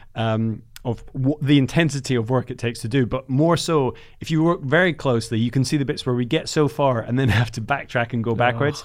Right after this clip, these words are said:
Speaker 1: where I,
Speaker 2: Oh.
Speaker 1: um, I mounted one of the, uh, wheel mounts upside down, uh, and then realized about five or six pages later when the steering, the wheels were pointing in different directions.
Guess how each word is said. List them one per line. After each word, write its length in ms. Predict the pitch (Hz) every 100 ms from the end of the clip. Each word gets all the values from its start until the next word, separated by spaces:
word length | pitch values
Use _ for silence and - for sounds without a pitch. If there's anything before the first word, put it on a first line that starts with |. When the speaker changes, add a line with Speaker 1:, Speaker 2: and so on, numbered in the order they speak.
| - - - -
Speaker 1:
where 120 | 117
I, 340 | 135 139 135 131
Speaker 2:
Oh. 60 |
Speaker 1:
um, 180 | 127 117 - -
I 80 | 123
mounted 460 | 143 156 143 127
one 160 | 123 135
of 160 | 120 110
the, 360 | 117 113 135 120
uh, 80 | 110
wheel 300 | 101 165 185
mounts 480 | 139 120 117 - -
upside 380 | 131 - 131 120
down, 400 | 139 113 98 98 - - - - -
uh, 380 | 120 117 113 113 -
and 180 | 117 131
then 160 | 127
realized 560 | 123 147 139 120 113 113
about 380 | 110 113 117 -
five 400 | - 127 123 117
or 60 |
six 260 | 113 127 -
pages 480 | - 131 120 110 107
later 500 | 117 131 - 110 107
when 380 | 104 113 110 104
the 260 | 104 101
steering, 720 | - - 160 151 127 113 107 - -
the 140 | - 117
wheels 340 | 139 156 120
were 80 | 127
pointing 440 | - 135 113 123
in 80 | 113
different 280 | 117 120 107
directions. 560 | 117 135 - 104 101